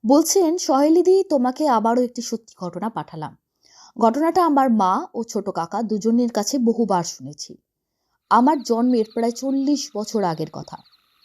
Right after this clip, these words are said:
তখন ছিল আমাদের জয়েন্ট ফ্যামিলি, দুই কাকা ঠাকুমাদের নিয়ে সংসার। আমার মায়ের সদ্য বিয়ে হয়েছে। কাকারা তখন অবিবাহিত। বাড়িতে একটা দেশীয় কুকুর পুষেছিল কাকা।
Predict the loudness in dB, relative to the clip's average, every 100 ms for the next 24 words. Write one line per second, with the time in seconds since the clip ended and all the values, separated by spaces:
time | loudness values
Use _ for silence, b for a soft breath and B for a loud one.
0 | _ _ _ 2 2 2 4 4 2 0
1 | 0 2 0 -2 -6 -8 -8 -16 -20 _
2 | _ _ _ -2 0 0 2 0 2 -2
3 | 0 -4 -6 -4 -2 -2 -2 -4 -6 -10
4 | -14 -16 -16 -18 _ _ _ _ -4 2
5 | 4 4 2 0 -2 -6 -4 -6 -6 -10
6 | -12 -16 -18 -20 _ _ _ _ b b
7 | b 0 2 4 2 0 0 0 -2 -6
8 | -8 -10 -20 -20 _ _ -4 -2 0 -2
9 | 0 2 2 2 0 0 2 0 0 -6
10 | -10 -14 -14 -6 -6 -2 0 -2